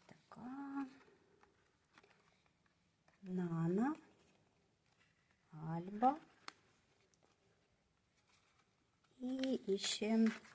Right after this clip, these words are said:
із професійного насіння. Зараз покажу. Петунія грандіфлора. Лимонно-жовта.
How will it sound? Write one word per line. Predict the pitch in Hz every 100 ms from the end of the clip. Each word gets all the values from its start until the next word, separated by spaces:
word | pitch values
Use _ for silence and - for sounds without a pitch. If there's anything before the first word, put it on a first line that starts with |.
| - - - - - - -
із | 196
професійного | - 208 196 - 190 - - 208 202 196 190 190 180 180
насіння. | 180 - - - 220 240 240 240 240 233 233 233 - - -
Зараз | - - 196 - -
покажу. | - - - - - 202 233 - - - - - - - - - _ _ _ - - _
Петунія | 214 202 _ 220 233 226 220 214 208 214 220 214 - - - - - - - - - - -
грандіфлора. | 196 202 190 185 - - 190 196 202 165 156 - - _ _ _ _ _ _ _ _ _
Лимонно-жовта. | 160 170 175 180 175 180 180 170 160 156 -